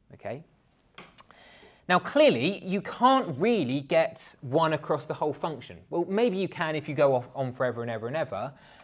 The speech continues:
but the idea is the more, um, terms you use in my Taylor series,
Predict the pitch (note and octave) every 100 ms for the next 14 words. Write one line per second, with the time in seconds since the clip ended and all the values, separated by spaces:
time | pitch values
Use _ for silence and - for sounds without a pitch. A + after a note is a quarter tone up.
0 | _ - - A3 B3+ B3 A3+ G#3+ A3 A2+
1 | B2+ - D#3+ E3 E3 F#3 G#3+ A#3 A3+ D3+
2 | C#3 - - D3 C#3+ C#3+ C#3 - G3+ G3
3 | G3+ F#3 C#3 D3 C3+ G3+ F3+ G#2+ D3+ E3+
4 | - E3 D3+ D3 - A3+ G#3 B2+ A#2 A#2+
5 | D3